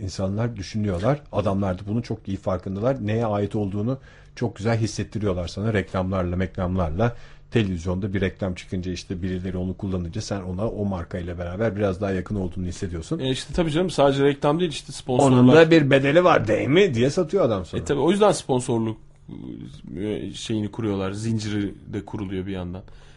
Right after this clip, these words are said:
Speaker 2: Ne bileyim, o yüzden işte milli takımların, e, formaları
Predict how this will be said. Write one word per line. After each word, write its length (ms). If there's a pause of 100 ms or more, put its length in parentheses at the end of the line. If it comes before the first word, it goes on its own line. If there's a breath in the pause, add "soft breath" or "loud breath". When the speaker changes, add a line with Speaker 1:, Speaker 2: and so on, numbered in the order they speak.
(200 soft breath)
Speaker 2:
Ne 120
bileyim, 220
o 120
yüzden 300
işte 360 (560 soft breath)
milli 280
takımların, 600 (540)
e, 40
formaları 720